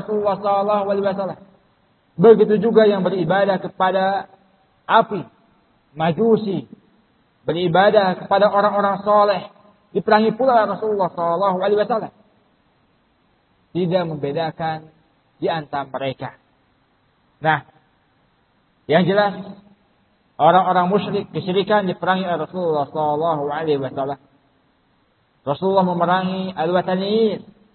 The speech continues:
yang beribadah kepada berhala. Begitu juga Rasulullah sallallahu alaihi wasallam memerangi orang-orang Yahudi, orang-orang Nasrani, orang Majusi. Rasulullah sallallahu alaihi wasallam memerangi semua orang-orang musyrik.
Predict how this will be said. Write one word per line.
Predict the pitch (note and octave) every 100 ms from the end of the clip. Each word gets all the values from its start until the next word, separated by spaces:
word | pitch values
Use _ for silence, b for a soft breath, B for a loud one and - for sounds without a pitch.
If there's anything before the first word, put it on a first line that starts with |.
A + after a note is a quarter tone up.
| _ _ _ _ -
yang | C#3
beribadah | D#3 D3+ E3 F3+ E3+
kepada | E3 E3+
berhala. | E3 D#3 G3 G3 - _ _ _ _ _ _ _ _ _ _
Begitu | - A3 A3 A3
juga | A#3 A#3
Rasulullah | A3 A3+ A3+ A3 G3+
sallallahu | G#3 G3+ G3 G#3+
alaihi | G#3
wasallam | G#3 F#3+ F3+
memerangi | F3+ G#3 G3+ G3
orang-orang | F3+ F3 F3 E3+
Yahudi, | D#3+ F3 A3 F3+ D3+ C#3
orang-orang | C#3 E3 F3 F#3
Nasrani, | F#3 F#3+ G#3 G#3 F#3 B2+ - - _ _ _ _ -
orang | D#3+ F#3+ F#3+
Majusi. | F#3 E3+ A#3 A3+ G3+ E3 - - _ _ _ _ _ -
Rasulullah | D3+ G3 G#3 F#3 E3 -
sallallahu | D#3+ D#3 D3+ F3 D#3+
alaihi | E3
wasallam | D3+
memerangi | C#3+ D3 D#3+ D3+ C#3+ -
semua | G#3+ E3 D3+ D3 B2 - _ _ -
orang-orang | D#3 D#3+ D3 C#3+ D3 C#3+ D3 - _ _ _ _
musyrik. | F3 - C#3